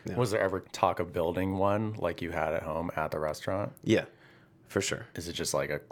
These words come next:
Speaker 2: crazy expense or just, like, a permitting thing?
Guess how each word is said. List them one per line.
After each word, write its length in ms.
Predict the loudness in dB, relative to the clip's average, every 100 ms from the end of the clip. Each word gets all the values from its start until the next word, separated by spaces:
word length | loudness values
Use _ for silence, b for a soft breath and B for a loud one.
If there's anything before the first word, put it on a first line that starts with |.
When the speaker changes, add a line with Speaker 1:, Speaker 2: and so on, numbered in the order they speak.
| -20 -10
Speaker 2:
crazy 500 | -6 -2 -2 0 -2
expense 580 | -4 -4 0 2 2 -2
or 220 | -2 -2 -2
just, 220 | -4 -2
like, 120 | -2
a 60 | -2
permitting 520 | -2 -2 -2 -4 -4
thing? 220 | -6 -8